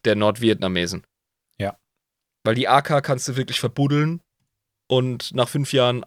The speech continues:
Speaker 1: ausgraben, so heißt es im Soldatenmund, und dann schießt das Ding und tötet Leute.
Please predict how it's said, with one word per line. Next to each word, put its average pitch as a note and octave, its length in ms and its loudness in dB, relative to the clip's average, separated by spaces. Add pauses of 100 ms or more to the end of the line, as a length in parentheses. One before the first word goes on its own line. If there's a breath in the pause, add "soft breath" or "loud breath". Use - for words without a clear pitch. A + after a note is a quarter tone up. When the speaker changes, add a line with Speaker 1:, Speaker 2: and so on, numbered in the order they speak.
Speaker 1:
ausgraben, C#3 720 2
so B2 160 0
heißt C3 260 2
es B2+ 100 -4
im C3 100 -2
Soldatenmund, B2+ 720 0 (440)
und A#2+ 140 -2
dann A2 80 4
schießt - 360 0
das A2+ 180 2
Ding G2 160 -2
und E2 140 -6
tötet A2+ 240 -2
Leute. G2 360 0